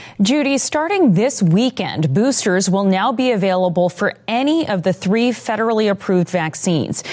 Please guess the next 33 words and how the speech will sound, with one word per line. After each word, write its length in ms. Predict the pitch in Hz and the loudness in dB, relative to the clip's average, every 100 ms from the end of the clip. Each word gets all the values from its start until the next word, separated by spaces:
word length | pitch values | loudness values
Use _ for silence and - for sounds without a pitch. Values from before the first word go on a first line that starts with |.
| - | -8
At 120 | - 185 | -6 0
least 300 | 220 - - | 0 0 -4
ten 300 | - 262 269 | -2 0 0
states 420 | - 160 160 - | -2 -4 -4 -2
had 160 | 196 | -2
already 340 | 190 214 208 202 | -2 -2 0 2
made 320 | 190 233 262 | 4 2 2
this 220 | 180 123 | 0 -2
change 400 | - 185 156 196 | -4 -2 0 2
as 160 | 185 143 | 2 -2
covid 380 | - 220 208 185 | 0 0 2 0
cases 400 | 214 214 190 131 | -2 0 0 0
rise, 480 | 165 196 196 135 - - - | 0 0 0 -2 -6 -10 -6
up 160 | 254 269 | -6 -6
thirty-three 720 | - 285 302 330 302 247 254 | -2 -2 0 0 0 0 0
percent 600 | - 220 - 277 202 117 | 0 -2 0 -2 -2 0
in 80 | 165 | 0
the 80 | 170 | 2
last 340 | 208 226 - | 0 -2 -4
two 220 | - 240 | 0 2
weeks. 440 | 190 233 139 - - - - - | 4 2 0 -4 -8 -10 -16 -8
For 120 | - | -4
the 80 | 185 | 0
moment, 520 | 202 247 226 170 175 | 0 2 0 0 0
death 340 | 160 233 269 - | 0 0 -2 -2
rates 280 | 151 160 | -2 0
are 80 | 190 | 0
stable, 540 | 180 - 240 226 170 151 | -2 -2 -2 0 -2 -2
but 180 | 185 185 | -2 -2
the 100 | 202 | -2
country 420 | 254 269 277 233 | -2 -2 0 0
is 80 | 190 | 0
still 340 | - 262 254 | 0 0 0